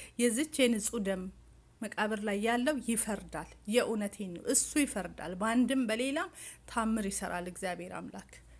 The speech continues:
እና ግፍ መጥፎ ነው። ህግ ላይ ያላችሁ ሰዎች ገንዘብን ሳይሆን ትክክለኛ ፍረዱ። ማትሰሩ ከሆነ ውረዱ። ጠቅላይ ሚኒስትር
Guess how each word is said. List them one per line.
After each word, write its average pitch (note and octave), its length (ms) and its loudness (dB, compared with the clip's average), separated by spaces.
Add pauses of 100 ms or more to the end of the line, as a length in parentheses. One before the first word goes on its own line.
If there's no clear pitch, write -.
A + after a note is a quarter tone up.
(640)
እና A#3+ 200 0 (180)
ግፍ C4 280 2
መጥፎ A3+ 380 -4
ነው። C#4 160 0 (480)
ህግ A3 240 0
ላይ A#3 200 4
ያላችሁ A3+ 440 2
ሰዎች D#4+ 300 0
ገንዘብን A3+ 540 4
ሳይሆን C4 380 2 (120)
ትክክለኛ A#3+ 640 0
ፍረዱ። A#3+ 340 -2 (480)
ማትሰሩ B3+ 600 4
ከሆነ B3+ 400 2 (400)
ውረዱ። A#3 420 4 (540)
ጠቅላይ A#3+ 320 0
ሚኒስትር C4+ 400 2